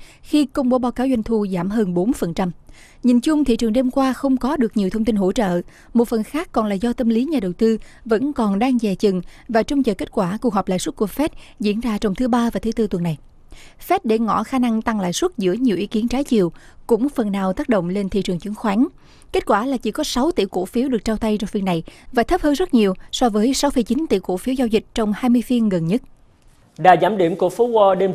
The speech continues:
Speaker 2: trước cùng với những thông tin thiếu tích cực kéo lui thị trường đã tác động không nhỏ đến chứng khoán của châu Á trong phiên giao dịch ngày hai mươi lăm tháng tư. Thị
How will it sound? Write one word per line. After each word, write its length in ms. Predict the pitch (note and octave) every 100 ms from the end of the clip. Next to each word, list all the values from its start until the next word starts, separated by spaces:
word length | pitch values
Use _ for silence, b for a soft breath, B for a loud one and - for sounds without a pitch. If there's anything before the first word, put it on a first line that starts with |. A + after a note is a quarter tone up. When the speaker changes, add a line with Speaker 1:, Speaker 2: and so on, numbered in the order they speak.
| -
Speaker 2:
trước 300 | B3 C4 -
cùng 220 | E3 C#3+
với 140 | F3+
những 200 | G3+ C#3+
thông 280 | - G3 F3+
tin 220 | F#3 F3
thiếu 180 | E3 G3+ G#3
tích 180 | -
cực 300 | - D3 - - -
kéo 180 | F#3+ A3
lui 220 | G3+ F3+
thị 100 | D#3
trường 380 | C3+ D#3+ C#3 B2+
đã 140 | B2 B2+
tác 240 | - -
động 220 | C3+ B2
không 260 | B2+ F3+ D#3
nhỏ 200 | B2 C3
đến 260 | D3+ D#3
chứng 180 | E3+ G3
khoán 220 | G3+ C#3
của 100 | E3
châu 140 | E3 D3+
Á 220 | C#3 E3+ -
trong 160 | D#3
phiên 220 | D3 D3+
giao 80 | D3
dịch 200 | C#3 C3+
ngày 240 | C#3 B2+ B2
hai 100 | D#3
mươi 80 | D3+
lăm 160 | D#3+
tháng 120 | D3+ E3+
tư. 280 | F#3+ E3+ B B B B _
Thị 120 | E3+